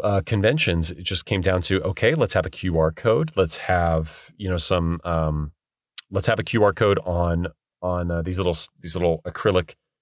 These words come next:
stands, and let's have Q R codes on our business cards. Let's have Q R codes on these little pamphlets. And let's just give the guests every opportunity to donate if they want to. And if they don't donate here,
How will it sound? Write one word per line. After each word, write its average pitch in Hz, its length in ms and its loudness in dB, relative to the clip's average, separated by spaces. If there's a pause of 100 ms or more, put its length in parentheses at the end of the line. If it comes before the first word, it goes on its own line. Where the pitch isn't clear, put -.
stands, 110 540 0
and 95 100 0
let's 85 140 0
have 85 200 0
Q 87 200 -4
R 82 120 4
codes 85 240 0
on 82 140 0
our 78 240 0
business 90 360 -6
cards. 156 320 -2
Let's - 120 -6
have 82 120 0
Q - 200 -6
R 78 100 2
codes 80 300 -2
on 80 220 0
these 80 140 -4
little 80 140 -6
pamphlets. 113 560 -2 (580)
And 104 140 0
let's 127 200 2
just - 380 0 (1300)
give 131 440 4 (200)
the 107 160 -2
guests 87 720 -2 (260)
every 139 420 2
opportunity 92 960 0 (580)
to 101 160 -2
donate 82 640 0 (180)
if 98 180 -4
they 101 140 2
want 82 300 0
to. 76 180 -2
And 85 120 -2
if 87 60 -6
they 101 100 -2
don't 131 240 4
donate 170 300 2
here, 92 500 0